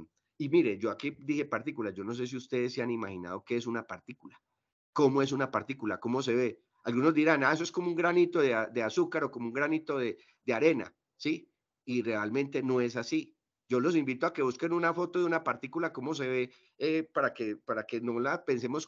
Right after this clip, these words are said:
no la imaginemos como, como la veíamos, por ejemplo, en el colegio, que era con dos icopores pegados con un pitillo.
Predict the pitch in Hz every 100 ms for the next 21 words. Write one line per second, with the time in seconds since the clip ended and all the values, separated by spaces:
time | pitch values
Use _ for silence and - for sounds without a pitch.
0 | - 117 110 135 147 131 107 117 131 139
1 | 117 - _ _ 123 113 104 104 101 135
2 | 139 110 107 110 135 110 98 101 123 139
3 | 139 139 104 98 120 - 107 101 123 -
4 | 107 104 120 107 98 95 - 123 175 165